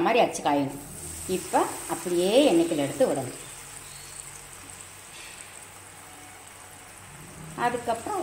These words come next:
ஒரு two second தான் இப்படி ஆட்டினீங்கன்னா அழகா அது உள்ள விழுந்துரும். முறுக்கு வெந்ததுக்கு அப்புறம்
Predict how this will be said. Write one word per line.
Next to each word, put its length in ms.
ஒரு 140
two 100
second 360
தான் 140
இப்படி 200
ஆட்டினீங்கன்னா 460
அழகா 500
அது 180
உள்ள 220
விழுந்துரும். 480
முறுக்கு 360
வெந்ததுக்கு 460
அப்புறம் 240